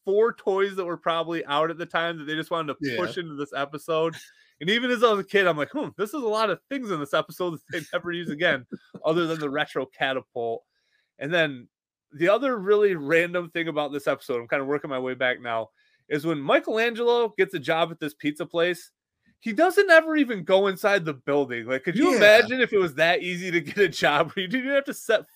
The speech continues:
Speaker 1: foot inside your establishment and, like, "Okay, you're on the payroll now, order these pizzas, but never come inside." Like,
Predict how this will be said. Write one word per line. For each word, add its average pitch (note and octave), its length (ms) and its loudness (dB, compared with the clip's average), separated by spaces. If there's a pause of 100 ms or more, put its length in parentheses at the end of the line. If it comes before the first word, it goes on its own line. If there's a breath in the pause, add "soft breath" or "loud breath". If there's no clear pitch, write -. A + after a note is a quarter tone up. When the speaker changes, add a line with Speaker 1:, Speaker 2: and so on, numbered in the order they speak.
Speaker 1:
foot F3 220 0
inside F3+ 440 0
your F3+ 140 0
establishment E3 680 -2
and, D#3 60 -4
like, D3 140 -2 (220 soft breath)
"Okay, F#3+ 320 4
you're G3 100 6
on F#3 80 2
the F3 60 -6
payroll F3 380 2
now, E3+ 200 4
order F3 240 0
these E3 160 -6
pizzas, D#3+ 380 -10
but E3+ 120 -12
never D3+ 220 -4
come D3 220 -8
inside." A#2 480 -10
Like, B2+ 180 -6